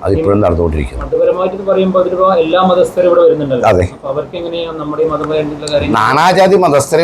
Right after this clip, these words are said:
Speaker 1: ഉൾക്കൊള്ളുന്ന ഒരു സാമൂഹിക ചുറ്റുപാടിലാണ് നമ്മൾ ജീവിക്കുന്നത്,
Speaker 2: ഉം.
Speaker 1: അല്ലേ? എല്ലാ മതങ്ങളിലും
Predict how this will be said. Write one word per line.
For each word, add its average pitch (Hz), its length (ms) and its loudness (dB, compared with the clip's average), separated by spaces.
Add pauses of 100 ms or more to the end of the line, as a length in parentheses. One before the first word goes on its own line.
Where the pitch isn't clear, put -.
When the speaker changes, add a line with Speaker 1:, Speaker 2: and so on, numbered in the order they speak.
Speaker 1:
ഉൾക്കൊള്ളുന്ന 147 460 0
ഒരു 143 140 0
സാമൂഹിക 117 400 2
ചുറ്റുപാടിലാണ് 113 580 2
നമ്മൾ 98 240 -2
ജീവിക്കുന്നത്, 78 480 -10 (140)
Speaker 2:
ഉം. 127 40 -16 (220)
Speaker 1:
അല്ലേ? 123 180 2 (560)
എല്ലാ 98 180 2 (140)
മതങ്ങളിലും 113 560 0